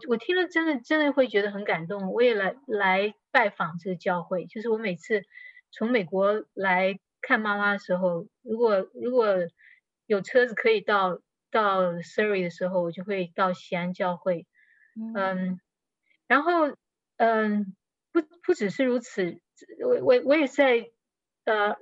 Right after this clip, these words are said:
Speaker 1: 一二年的时候，我在香港也是，也参加过回，回家的聚集。哦，我觉得真的是非常感动，非常震撼，因为
Speaker 2: 嗯。
Speaker 1: 我没有看过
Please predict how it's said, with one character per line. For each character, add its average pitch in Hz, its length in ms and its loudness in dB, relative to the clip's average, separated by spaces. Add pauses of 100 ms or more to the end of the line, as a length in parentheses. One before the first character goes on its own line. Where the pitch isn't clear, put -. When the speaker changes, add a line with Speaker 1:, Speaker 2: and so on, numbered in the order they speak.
Speaker 1:
一 269 140 2
二 285 120 4
年 202 160 -2
的 196 40 -4
时 220 120 0
候， 214 40 4
我 190 40 -2
在 226 160 0
香 262 240 0
港 196 200 0
也 165 40 -6
是， 170 140 -10
也 196 100 -6
参 220 240 -4
加 214 200 -2
过 202 260 -2
回， - 260 -14
回 196 200 -6
家 214 160 0
的 214 200 -2
聚 190 220 -12
集。 - 360 -20 (640)
哦， 208 300 0
我 240 80 0
觉 214 100 0
得 285 100 4
真 311 180 0
的 294 160 2
是 - 80 -18 (380)
非 302 140 2
常 220 560 -4 (180)
感 175 240 0
动， 226 240 2
非 226 100 -6
常 208 220 -6
震 208 260 -2
撼， 180 360 -6 (140)
因 262 140 -2
为 262 140 2
Speaker 2:
嗯。 208 360 -14 (220)
Speaker 1:
我 220 100 -4
没 254 100 0
有 302 100 2
看 277 300 0
过 233 260 2